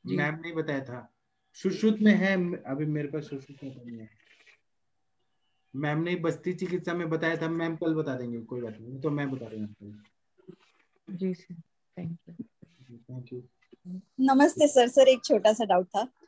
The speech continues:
Speaker 2: हाँ, बोलिए।
Speaker 3: सर, जब हम, अ, पंचतिक्त क्षीर बस्ती देते हैं small amount में, अ, ताकि वो retain हो, मतलब थोड़े ज्यादा समय के लिए,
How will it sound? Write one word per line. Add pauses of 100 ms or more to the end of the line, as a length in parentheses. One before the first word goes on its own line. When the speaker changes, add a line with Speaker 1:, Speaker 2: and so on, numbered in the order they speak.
(200)
Speaker 2:
हाँ, (320)
बोलिए।
Speaker 3:
सर,
जब
हम,
अ,
पंचतिक्त
क्षीर
बस्ती
देते
हैं
small
amount
में, (540)
अ,
ताकि
वो
retain
हो,
मतलब
थोड़े
ज्यादा
समय
के
लिए,